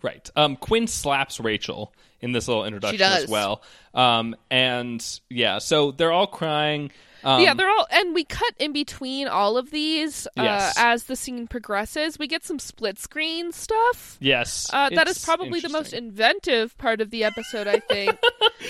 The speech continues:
Speaker 2: Uh,
Speaker 1: Well,
Speaker 2: it is kind of an obvious way to draw a comparison between these people.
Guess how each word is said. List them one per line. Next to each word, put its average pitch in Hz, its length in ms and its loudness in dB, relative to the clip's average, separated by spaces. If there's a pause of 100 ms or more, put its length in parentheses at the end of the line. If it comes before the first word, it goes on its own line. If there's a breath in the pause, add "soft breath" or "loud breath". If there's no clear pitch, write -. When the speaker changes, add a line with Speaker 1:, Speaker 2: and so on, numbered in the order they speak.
Speaker 2:
Uh, 254 180 6
Speaker 1:
Well, 240 140 6
Speaker 2:
it 311 100 0
is 381 240 0
kind 370 320 2
of 330 140 0
an - 140 0
obvious 254 640 4
way 240 180 2
to 233 100 -2
draw 226 240 4
a 247 40 -2
comparison 247 800 -4
between 370 360 -6
these 359 200 -4
people. 359 560 -2